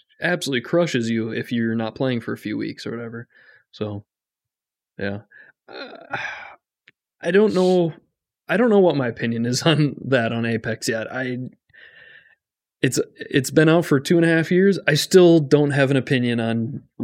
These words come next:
rank D K. I don't know. I, and I don't play high enough, and there's not a lot of our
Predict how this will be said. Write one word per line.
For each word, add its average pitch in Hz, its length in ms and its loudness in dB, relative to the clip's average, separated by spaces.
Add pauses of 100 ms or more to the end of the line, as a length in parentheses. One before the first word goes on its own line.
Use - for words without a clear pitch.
(160)
rank 120 320 -2
D 120 120 -2
K. 110 360 -2 (280)
I 127 100 -2
don't 120 160 -2
know. 110 180 -6 (360)
I, 143 180 2
and 151 180 6
I 147 100 6
don't 160 200 4
play 160 180 6
high 120 180 -2
enough, 113 320 -4
and 120 260 0
there's 120 200 0
not 151 140 2
a 151 60 4
lot 147 200 2
of 147 100 0
our 139 340 2